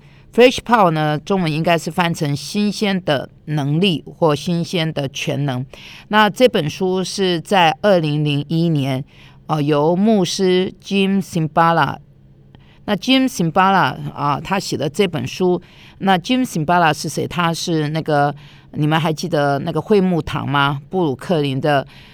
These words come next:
呃，纽约布鲁克林，Brooklyn 的会幕堂 Tabernacle Church，他从大概一九七一年开始吧，他就做会幕堂的牧师。那，那个，呃，结成为主索引版的作者就说，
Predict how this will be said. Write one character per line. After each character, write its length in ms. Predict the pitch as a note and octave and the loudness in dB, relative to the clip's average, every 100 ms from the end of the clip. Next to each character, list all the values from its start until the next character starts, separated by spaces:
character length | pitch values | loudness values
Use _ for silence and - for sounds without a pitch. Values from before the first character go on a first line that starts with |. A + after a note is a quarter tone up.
| - - | -18 -2
呃， 180 | D#3+ D3 | 0 2
纽 180 | C#3 C3 | 0 2
约 160 | F#3 | 2
布 280 | F#3 G3 F#3+ | 0 -2 -2
鲁 140 | D3 | -2
克 200 | C3 - | -2 -2
林， 120 | D3+ C#3 | -2 -2
Brooklyn 560 | - F#3+ G3 E3 B2+ - | 0 0 0 -4 -4 -2
的 120 | C#3+ | -2
会 220 | - G3 | 0 0
幕 160 | F3 E3 | 0 -2
堂 240 | D3 C3+ | -2 -6
Tabernacle 600 | - G3 F3+ D#3 C#3 - | -4 -2 0 -2 -2 -6
Church， 420 | C#3+ - D#3 C#3+ - - - - | -6 -2 -2 -2 -10 -20 -20 -20
他 160 | - F#3+ | -2 0
从 260 | F#3+ E3 D#3+ | 2 -2 -4
大 120 | F3 | -4
概 240 | F3 D#3+ | -2 -2
一 120 | - | -2
九 160 | F3 D#3+ | -2 -2
七 400 | C#3+ - - G3+ | -4 -8 -4 -2
一 40 | G3 | -2
年 240 | D3 B2 | -2 -6
开 240 | C3+ D#3+ | -4 -2
始 140 | D#3 - | -2 -4
吧， 160 | C3+ C3 - - - | -6 -8 -18 -20 -10
他 120 | - E3+ | -2 0
就 140 | F3 | 0
做 260 | - F#3 D#3 | -2 0 0
会 140 | F#3+ | 0
幕 180 | E3 D3+ | -2 -2
堂 200 | A#2+ C3 | -4 -2
的 80 | C#3 | -2
牧 200 | E3 D3 | 0 -2
师。 360 | - D#3+ D3+ - - - - | -4 -2 -4 -4 -16 -20 -6
那， 420 | G#3 G#3 G3 E3+ - - - | 2 4 6 4 -2 -12 -12
那 180 | F3+ F3 | -4 0
个， 400 | D#3+ D3+ D3 C#3 - | 2 2 2 2 0
呃， 140 | C#3 | -2
结 120 | C3+ F3+ | -2 -2
成 160 | E3+ | 0
为 120 | F3+ | 0
主 180 | D#3+ C#3+ | -2 -4
索 180 | B2+ E3 | -2 -2
引 120 | D#3+ | 0
版 120 | D#3+ | -2
的 80 | C#3+ | -2
作 200 | C#3+ F3 | -2 -4
者 100 | C3+ | -4
就 180 | - E3+ | -4 -4
说， 280 | - E3+ | 0 2